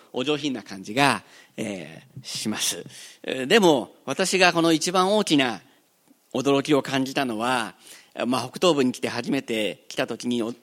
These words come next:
大きな驚きを感じたのは、もちろん不思-、無神論の方も多いんですが、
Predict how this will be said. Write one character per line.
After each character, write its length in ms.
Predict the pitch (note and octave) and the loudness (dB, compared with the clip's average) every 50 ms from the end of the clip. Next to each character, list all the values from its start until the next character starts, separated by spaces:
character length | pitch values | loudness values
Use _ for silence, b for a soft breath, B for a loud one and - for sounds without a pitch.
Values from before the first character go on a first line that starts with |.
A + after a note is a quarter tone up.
| _ _ - | _ _ -6
大 160 | C3+ D3 C#3 | -4 -4 -4
き 100 | - B2+ | -4 -4
な 100 | A#2 G#2+ | -4 -4
驚 220 | A2 A2+ B2+ B2 | -4 -4 -6 -6
き 120 | A#2 C3 C3 | -4 -4 -6
を 60 | B2 | -4
感 200 | - B2 B2 B2+ | -4 -6 -6 -6
じ 100 | A#2+ - | -6 -6
た 80 | C3 | -4
の 160 | A#2+ A2 G#2+ A2+ | -4 -4 -4 -2
は、 300 | B2 C3 B2+ A2+ G2 B B B B B B B B | 0 0 0 -2 -4 B B B B B B B B
も 160 | - C3+ C#3 | -4 -4 -4
ち 120 | - - | -2 -2
ろ 120 | G3+ G#3 D#3+ C#3 | 0 0 0 0
ん 60 | B2 | -2
不 100 | - - - - | -6 -8 -10 -10
思-、 80 | - _ - | -10 _ -8
無 80 | B2+ C3+ | -6 -4
神 200 | - - G3+ F#3+ | -2 -2 0 0
論 100 | F3 C#3+ | 0 0
の 80 | C3+ A#2+ | 0 -2
方 180 | C3 B2 B2+ | -4 -4 -4
も 160 | A#2+ A#2 A2+ | -2 -2 -2
多 80 | B2 C3 | 0 0
い 60 | B2+ | -2
ん 80 | A#2+ A2 | -2 -4
で 80 | G#2 | -6
す 160 | G2 - - A2+ | -8 -8 -8 -4
が、 320 | A#2+ C3 C3 A#2+ G#2+ B | -2 0 0 0 -2 B